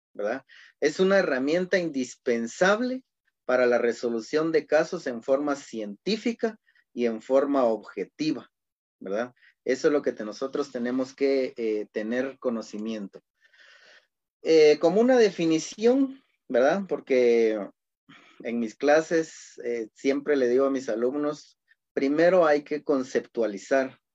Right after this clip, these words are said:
posteriormente hay que definir, ¿verdad? Porque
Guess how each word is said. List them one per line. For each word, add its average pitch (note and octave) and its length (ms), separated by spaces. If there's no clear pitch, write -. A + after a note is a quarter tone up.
posteriormente C3 1000
hay A#2+ 200
que A#2+ 200
definir, B2 720
¿verdad? G#2+ 300
Porque G#2 440